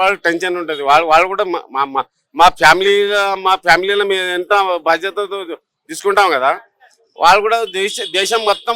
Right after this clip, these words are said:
వాళ్ళు కూడా ఫ్యామిలీ చేసుకొని చూ-, చూసుకోవాలి కదా. ఆ? మన ఫ్యామిలీ తోటి కొంత, మన ఫ్యామిలీ తోటి మనం ఇంత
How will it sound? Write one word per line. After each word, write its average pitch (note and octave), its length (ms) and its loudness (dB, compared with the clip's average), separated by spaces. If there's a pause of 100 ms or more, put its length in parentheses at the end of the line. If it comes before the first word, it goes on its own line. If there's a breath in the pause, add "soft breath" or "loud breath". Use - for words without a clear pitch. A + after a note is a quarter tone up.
వాళ్ళు G#3 200 6
కూడా A3 180 0
ఫ్యామిలీ G3+ 300 0
చేసుకొని G#3+ 380 -4
చూ-, G#3 200 -2
చూసుకోవాలి G#3 360 -4
కదా. E3+ 120 -2 (840)
ఆ? - 20 2 (580)
మన E3 100 4 (120)
ఫ్యామిలీ F3 380 4
తోటి G#3 160 -2 (100)
కొంత, F#3+ 200 -4 (120)
మన G#3 140 0 (100)
ఫ్యామిలీ F3 300 0
తోటి G#3+ 220 -2
మనం G#3 180 0
ఇంత G3+ 120 0